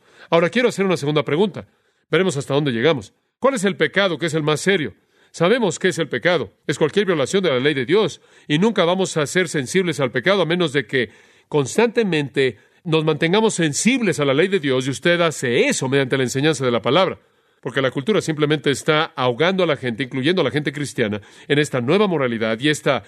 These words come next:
nueva explicación psicológica de la iniquidad y esta nueva basura acerca de la autoestima y la necesidad de edificar, de construir su ego. Sabemos lo que es el pecado.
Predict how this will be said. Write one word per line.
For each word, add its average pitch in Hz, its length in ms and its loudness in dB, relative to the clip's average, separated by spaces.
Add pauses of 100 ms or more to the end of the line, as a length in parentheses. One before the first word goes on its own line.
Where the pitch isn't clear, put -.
(180)
nueva 160 360 0
explicación 165 560 -2
psicológica 139 680 0
de 127 120 0
la 123 80 2
iniquidad 123 580 0 (400)
y 147 140 0
esta 165 400 0
nueva 160 260 0
basura 190 480 0
acerca 160 340 0
de 139 60 2
la 123 80 0
autoestima 139 600 0
y 131 80 0
la 131 100 2
necesidad 123 540 0
de 131 60 -2
edificar, 117 600 -2 (300)
de 143 80 2
construir 143 400 0
su 143 180 0
ego. 156 240 0 (360)
Sabemos 196 400 2
lo 151 100 -6
que - 80 -4
es 165 140 -4
el 143 80 -6
pecado. 123 480 -2